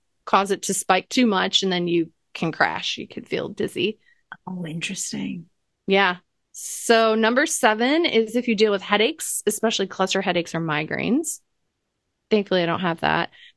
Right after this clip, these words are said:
Speaker 1: Number eight is emotional distress, like anxiety, depression, stress. But it's been ruled out that there aren't other main things that are causing it. Like, if you're in the midst of a pandemic or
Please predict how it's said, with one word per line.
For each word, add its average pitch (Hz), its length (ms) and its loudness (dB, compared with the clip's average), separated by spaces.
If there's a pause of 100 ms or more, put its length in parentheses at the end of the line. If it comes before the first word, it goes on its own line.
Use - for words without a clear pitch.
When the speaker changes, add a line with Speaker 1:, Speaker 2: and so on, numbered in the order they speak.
Speaker 1:
Number 214 260 4
eight 220 320 4
is 196 500 2
emotional 214 400 2
distress, 220 420 0
like 208 120 -2
anxiety, 196 520 2
depression, 190 520 -2
stress. 185 400 0
But 220 160 2
it's 208 220 0
been 233 340 2
ruled 247 340 4
out 196 260 2
that 196 140 -2
there 180 180 2
aren't 196 280 2
other 196 220 2
main 185 340 0
things 185 280 0
that 190 100 0
are 170 60 0
causing 175 420 0
it. 247 100 2
Like, 202 180 0
if 196 140 -4
you're 208 180 4
in 202 120 2
the 185 80 0
midst 170 400 -2
of 175 180 0 (600)
a 190 280 4 (220)
pandemic 190 640 2
or 180 500 2